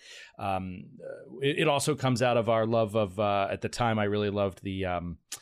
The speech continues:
the E S P N, uh, fantasy football podcast, and they did, they would promo a couple of the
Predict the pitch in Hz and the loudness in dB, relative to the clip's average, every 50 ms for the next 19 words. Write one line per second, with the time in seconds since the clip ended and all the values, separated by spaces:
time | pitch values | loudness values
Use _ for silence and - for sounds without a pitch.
0 | _ - 117 127 - 123 123 117 107 - - 123 127 117 113 113 113 110 107 110 | _ -10 -8 -4 -2 0 0 0 0 -2 -4 -2 0 0 0 0 -2 -4 -6 -6
1 | - 101 101 - - 120 113 107 101 - 117 110 - 151 - - 127 113 - - | -8 -8 -8 -6 -4 -4 -4 -4 -4 -6 -6 -2 -2 -2 0 2 0 0 2 0
2 | 110 92 90 - - 107 92 - 120 110 113 123 135 143 117 - 127 113 107 101 | 0 -2 0 0 -2 -2 -2 -2 -2 0 2 2 2 2 2 2 2 2 2 2
3 | 90 - - - - - _ - 127 120 113 113 92 - - - - 135 139 143 | 0 -4 -12 -20 -20 -8 _ 2 2 4 4 2 -2 -2 -6 -4 0 2 2 4
4 | 143 131 120 110 104 104 110 - - 123 - - - 139 127 - 131 123 117 117 | 4 4 4 4 4 2 2 0 -2 -4 -4 -2 0 0 0 2 4 2 2 2
5 | - 113 113 95 95 110 | 0 -2 -4 -4 -4 -10